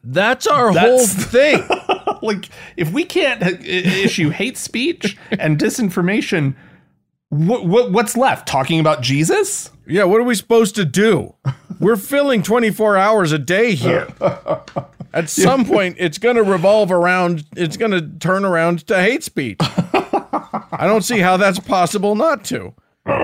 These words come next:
Speaker 1: They, uh, they, they're screaming about their, their rights being curtailed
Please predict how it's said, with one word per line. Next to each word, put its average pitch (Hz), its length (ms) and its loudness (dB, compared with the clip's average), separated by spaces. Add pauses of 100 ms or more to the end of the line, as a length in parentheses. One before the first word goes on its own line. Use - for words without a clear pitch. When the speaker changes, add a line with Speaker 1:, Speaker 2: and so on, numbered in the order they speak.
(1500)
Speaker 1:
They, 160 220 0
uh, 156 340 2
they, 160 360 0
they're 151 240 0
screaming 226 580 0
about 156 320 0
their, 139 320 0
their 135 320 -4
rights 156 480 -4
being 139 300 -4
curtailed 117 800 -4